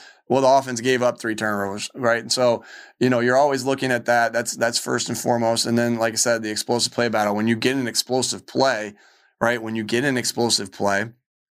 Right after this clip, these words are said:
right, your chances of scoring go way up, right? And that's, that's what it's all about, is scoring more points than the other team. And so,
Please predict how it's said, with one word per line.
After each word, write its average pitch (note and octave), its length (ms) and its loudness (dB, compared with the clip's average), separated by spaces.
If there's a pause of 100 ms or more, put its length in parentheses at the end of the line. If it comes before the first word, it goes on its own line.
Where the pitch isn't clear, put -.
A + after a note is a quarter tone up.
(380)
right, A#2 200 2
your A#2 140 2
chances A#2 420 0
of A#2 60 -2
scoring B2+ 400 0
go F#2+ 140 -4
way F#2 180 0
up, F2 160 -4
right? G#2+ 160 2
And G#2+ 100 -4
that's, G#2 180 -2
that's G#2 200 -8
what A2 60 -4
it's G2+ 100 -8
all G#2+ 160 2
about, A2 300 0
is F2+ 80 -4
scoring G2+ 260 -6
more G2+ 100 -4
points G2+ 280 -2
than G#2 80 -6
the A2 80 -2
other A2 140 0
team. A#2 260 -2 (400)
And G#2+ 180 0
so, A#2+ 380 0